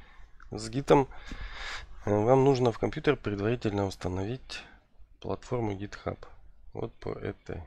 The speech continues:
ссылочке. Итак, давайте скачаем в Android Studio, значит,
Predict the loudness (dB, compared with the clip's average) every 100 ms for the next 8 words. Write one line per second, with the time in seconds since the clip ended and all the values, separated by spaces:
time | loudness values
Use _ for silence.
0 | -14 -20 -20 -20 -16 -16 -18 -20 _ -20
1 | -16 -14 -12 -12 -14 -20 -20 -20 -20 -20
2 | -20 _ _ -20 _ -20 _ -20 -16 -14
3 | -14 -16 -6 -2 -2 -4 -6 -2 -2 -4
4 | -6 -8 -10 -12 -14 -18 -20 -20 -20 -20
5 | -20 -20 -20 -18 -18 -18 _ -20 -20 -20
6 | -20 -20 -20 -20 -20 _ -18 -12 -6 4
7 | 4 4 0 -10 -20 -20 -20 -20 -20 -20
8 | -8 -2 0 0 -2 -6 -8 -4 0 0
9 | 0 -6 -20 -20 -20 -20 -20 -14 -12 -10